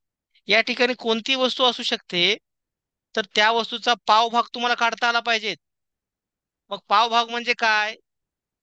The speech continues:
या वस्तूचे चार समान भाग केले, त्यापैकी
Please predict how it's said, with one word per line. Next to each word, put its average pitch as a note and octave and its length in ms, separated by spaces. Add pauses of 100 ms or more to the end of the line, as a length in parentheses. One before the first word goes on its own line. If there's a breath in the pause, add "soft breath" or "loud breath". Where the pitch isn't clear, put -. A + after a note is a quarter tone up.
(300)
या E3 260
वस्तूचे G3+ 600 (100)
चार A3+ 320
समान A#3+ 400
भाग G#3+ 240
केले, D#3+ 380 (920)
त्यापैकी G#3 560